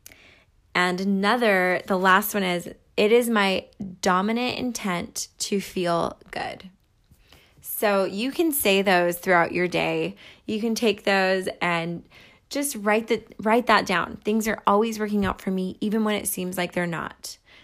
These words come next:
That's a really good one to remember because <laughs> reality is very convincing, and oh, it's so easy to get caught up in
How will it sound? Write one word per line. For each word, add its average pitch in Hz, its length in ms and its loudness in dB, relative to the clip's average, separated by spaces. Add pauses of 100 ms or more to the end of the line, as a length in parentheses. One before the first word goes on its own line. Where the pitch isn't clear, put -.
That's 247 200 -4
a 359 80 4
really 240 300 4
good 196 200 0
one 190 220 2
to - 120 -4
remember 175 680 2 (420)
because 190 540 4 (520)
<laughs> - 460 -20
reality 220 800 8
is 220 200 6
very 190 840 4 (320)
convincing, 185 840 0 (320)
and 190 600 4 (840)
oh, 208 180 6
it's 208 200 8
so 220 380 8
easy 196 400 2
to 208 100 -2
get 196 180 4
caught 185 300 6
up 185 300 6
in 175 440 0